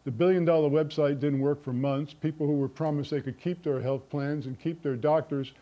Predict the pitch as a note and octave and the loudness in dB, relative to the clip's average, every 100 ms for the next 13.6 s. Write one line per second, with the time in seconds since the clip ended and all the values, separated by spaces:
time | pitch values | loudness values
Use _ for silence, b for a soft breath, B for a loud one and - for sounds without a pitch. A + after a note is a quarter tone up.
0 | b b - - C#4 B3+ - A3 G#3 F3 | b b -18 0 2 2 2 2 2 0
1 | E3 F3+ F3 C3+ D#3 D3 C#3 D3 G3 F#3+ | 0 2 2 2 0 0 0 2 2 2
2 | F#3+ E3 - E3 C#3+ D3+ D3+ C#3+ C#3 C#3+ | 0 -4 -4 -4 -4 0 0 0 -2 -2
3 | C#3 C3+ D3 C3 b b C#3 C3 D3 F3+ | -2 -2 -4 -4 b b -8 -2 2 2
4 | F#3 F3 C#3+ D3+ D3+ D3 C#3+ - D3 C#3 | 0 -2 0 0 0 -2 -4 -4 -4 -2
5 | C3+ B2+ C3+ D3 D3 C#3 C3 C3 - D3+ | -4 -4 -4 -2 -2 -2 -4 -6 -6 -2
6 | C3+ C3 A2+ C#3 C3+ F#3+ C3 G2 - b | -2 -2 -2 -2 0 0 0 -4 -16 b
7 | b b b b _ F3 G#3+ C4 G#3+ F3 | b b b b _ 2 4 6 4 6
8 | G3+ G3+ - F3+ F3 - D3 D3+ D#3 D3+ | 4 4 2 4 4 2 -2 0 -2 -2
9 | C3+ D#3+ D3+ C3+ C3 C3 - G#3+ A3+ D3+ | -4 -2 -2 -2 -4 -6 -4 -2 0 0
10 | A2+ G2 E3+ C3+ G2 - _ b b b | -4 0 0 0 -6 -12 _ b b b
11 | - F3+ D#3 - F3 D#3 C#3+ B2 A#2 D#3+ | 0 2 2 0 2 2 2 -2 -4 -2
12 | F3 D3+ C#3 C3 C3 F#3+ G3 D#3 C3 D#3 | 0 0 -2 -4 -2 -2 -2 -4 -2 -4
13 | D3+ D#3 C#3+ G3 D#3 | -2 -2 2 4 2